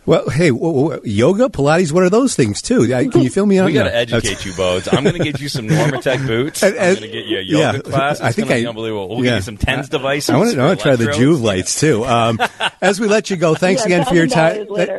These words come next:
Speaker 1: Th-, thanks, uh, thanks again for your time. Um, uh, but on your, on your Twitter profile, it also says bagel snob. What, what makes a bagel snob?
Speaker 2: Mm. These are the
Speaker 3: You know,
Speaker 2: hard-hitting
Speaker 3: I,
Speaker 2: questions,
Speaker 3: I've said
Speaker 2: Emily.
Speaker 3: this to a lot of people. I probably am not comfortable saying it to a Chicago audience, but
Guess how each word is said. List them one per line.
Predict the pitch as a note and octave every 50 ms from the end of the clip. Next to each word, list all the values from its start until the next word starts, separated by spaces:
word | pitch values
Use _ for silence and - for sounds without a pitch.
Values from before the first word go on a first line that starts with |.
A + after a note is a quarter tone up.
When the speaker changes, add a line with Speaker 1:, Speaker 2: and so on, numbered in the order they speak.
| A#3+
Speaker 1:
Th-, | - _ _ -
thanks, | E3+ F3 F#3 - G3+
uh, | F3+ - E3 C#3+
thanks | C#3+ E3 E3 -
again | - D3+ C#3 D3 C#3+ C3
for | - D3+
your | C#3+ C3
time. | - C3+ C3+ C3+ C3+ C#3
Um, | - C3+ C3 B2+ B2 C3 B2+ -
uh, | C#3+ B2 B2 B2 A#2 C3+
but | C#3 A2 B2+ B2+
on | E3 - - D#3 F#3 A#3
your, | A3 E3+ F#3
on | D#3+ C#3 F3+
your | A#3+ A3
Twitter | - - D#3+ F#3 B3
profile, | - - C3 A#2 G#2 - B2+ A#2+ B2
it | D3 D3 B2
also | C3 E3+ G3 - -
says | - - D3 B2 F#2+
bagel | F#2 F2+ F2 B2 C#3 E3+ F#3 G3 C#3 A2
snob. | - - C3+ A2+ F#2+ F2 D#2 D2+ D2 D#2 _ - - - - - -
What, | - C3 F3+ - -
what | F#3+ G#3 C4+ C4+
makes | C4 C#4 A#3 - -
a | F#3+
bagel | B2+ A#2+ C#3 F3+ C4 F4 C#4+ F3
snob? | B2 - - C3 A#2+ F#2+ E2+ D#2+ - D2+ D2+ -
Speaker 2:
Mm. | F#2 F#2 F#2+ F#2+ F2+ E2+ D#2 C#2+ C2+ C#2 _ _ _ _ _ _ _ _ _ _ _ _ _ _ _ _ _ _ _ -
These | - A#2 A#2 A#2
are | A#2
the | G2 -
Speaker 3:
You | G3+ G#3
know, | G3 F#3 F#3 F3+ F3+ E3+
Speaker 2:
hard-hitting |
Speaker 3:
I, |
Speaker 2:
questions, | - - F#3 F#3+ F#3 -
Speaker 3:
I've | F3 G3+ -
said | D3+ - G#3+ F#3+
Speaker 2:
Emily. | E3 G#3+ B3
Speaker 3:
this | -
to | - C4+
a | G3+
lot | F#3+ G3 F#3 F#3
of | F#3 F#3+
people. | - G#3+ F3+ - F3 F3 D#3+ D3 - - -
I | - F3+ E3+
probably | - - G3 F3 F3 F#3 F3+ F3+ F3 F3+
am | F3 F3
not | F3 F3+ E3+ - -
comfortable | - F3 E3 - F3+ D#3+ E3 E3+ -
saying | F3 D#3 D3+
it | D3+ D3
to | -
a | D#3+ D#3+
Chicago | F#3+ F#3 - E3+ E3 E3 D#3 D3
audience, | D3 D#3 D#3 D3+ D3 D3+ D3 _ _ -
but | D#3+ D3 D3 -